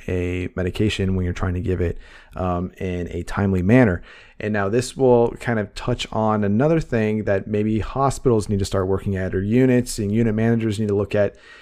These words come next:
Medication errors happen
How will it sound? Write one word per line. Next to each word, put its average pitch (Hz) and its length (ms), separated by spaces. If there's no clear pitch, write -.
Medication 131 480
errors 107 520
happen 107 680